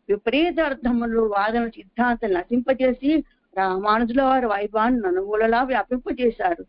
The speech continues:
ఆసేతు హిమాచలం నుంచి నడిచి వస్తుంటే శిష్యులందరూ వెనక సైన్యంలాగా నడిచి వస్తుంటే అందరూ చూసి మంగళం పాడి, "శేషోవా, సైన్యోవా, శ్రీపతివా, ఇవి ఎవరివి?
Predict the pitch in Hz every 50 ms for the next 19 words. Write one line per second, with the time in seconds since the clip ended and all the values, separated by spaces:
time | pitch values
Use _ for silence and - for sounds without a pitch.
0 | _ _ _ _ _ _ _ - 220 240 262 254 240 254 269 247 233 - 226 208
1 | 214 202 202 208 214 233 226 247 233 233 233 233 233 226 220 - 233 208 185 175
2 | - - 233 214 220 220 - _ - 220 220 214 - 208 208 214 226 269 320 302
3 | 247 208 - _ _ _ _ _ _ _ _ _ _ _ _ _ _ _ _ _
4 | _ _ - 214 208 - - 214 208 220 220 208 208 208 233 226 202 190 202 -
5 | - 247 240 214 185 185 214 220 226 233 233 226 226 226 226 220 202 190 185 -
6 | 208 214 220 214 - - 226 214 208 - 208 214 226 254 294 302 277 - _ _
7 | _ _ _ _ - 196 196 208 196 208 196 202 196 - 180 175 185 185 - 220
8 | 240 240 220 196 185 180 180 185 196 208 202 202 - 202 202 208 196 202 208 240
9 | 285 277 - _ _ _ _ _ _ - 220 196 190 - - 196 185 185 190 190
10 | 185 180 175 180 180 202 240 339 359 - _ _ _ _ _ - 247 190 202 220
11 | 226 226 214 202 190 180 170 175 185 180 175 180 196 214 240 311 370 370 _ _
12 | _ _ _ _ - 220 214 214 - 220 220 - 220 208 208 214 220 226 240 269
13 | 349 415 - _ _ _ _ _ _ _ - - _ - 202 226 214 180 170 185
14 | 208 226 269 285 302 311 320 302 277 233 202